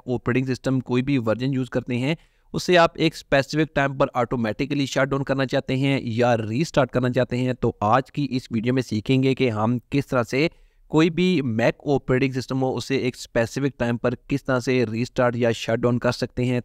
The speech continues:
तो चलिए वीडियो स्टार्ट करते हैं। आपने सबसे पहले सिस्टम प्रेफरेंसेस को ओपन कर लेना है। सिस्टम प्रेफरेंसेस ओपन करने के बाद आपको यहाँ पर एनर्जी सेवर का एक ऑप्शन नजर आएगा, आपने यहाँ से एनर्जी सेवर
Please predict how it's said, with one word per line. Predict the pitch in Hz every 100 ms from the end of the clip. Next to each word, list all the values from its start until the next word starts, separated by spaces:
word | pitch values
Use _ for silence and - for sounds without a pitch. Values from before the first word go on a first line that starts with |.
| -
तो | 139
चलिए | 139 135
वीडियो | 120 117 117 117
स्टार्ट | 123 - 107 101
करते | - - 95
हैं। | 95 92 - _ _ -
आपने | 165 190
सबसे | 165 190 185
पहले | 175 170 175
सिस्टम | - 131 - 156 156
प्रेफरेंसेस | 139 131 - 107 120 135
को | 135
ओपन | 110 - 143
कर | 143
लेना | 139 135
है। | 135 135
सिस्टम | - 107 - 165
प्रेफरेंसेस | 165 160 147 131 120
ओपन | 135 135
करने | 135 131 131
के | 135
बाद | 127 127 127 -
आपको | 113 - 131
यहाँ | 117 101 104
पर | 131 -
एनर्जी | 107 107 123
सेवर | 127 107 107
का | 139
एक | 135 -
ऑप्शन | 104 - 151
नजर | 131
आएगा, | 98 101 147 - _ _ -
आपने | 165 175
यहाँ | 165 139
से | 131 151
एनर्जी | 131 113 113 127
सेवर | - 110 117